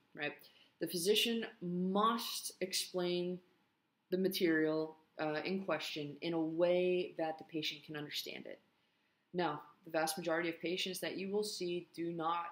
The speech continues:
have any degree of expertise when it comes to medical care. So that means if you use a lot of medical jargon, chances are they aren't gonna understand it. So this information needs to be made digestible for the patient,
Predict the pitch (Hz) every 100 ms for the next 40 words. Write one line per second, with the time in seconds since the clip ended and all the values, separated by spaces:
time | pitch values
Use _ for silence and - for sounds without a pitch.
0 | - 170 165 170 165 - 156 170 170 175
1 | 180 165 160 151 - 165 - 156 151 156
2 | 156 147 147 - 156 143 156 156 160 -
3 | - _ _ _ - - 202 151 - 180
4 | 147 208 208 190 147 196 208 208 214 196
5 | 196 196 190 190 175 170 - 131 190 185
6 | 196 202 - 214 165 165 175 156 156 160
7 | 147 147 143 - 160 156 135 - _ _
8 | _ - - 208 185 175 - 180 185 196
9 | 190 180 175 175 165 175 180 - 180 165
10 | 160 156 139 143 165 - 180 175 170 -
11 | 151 151 160 156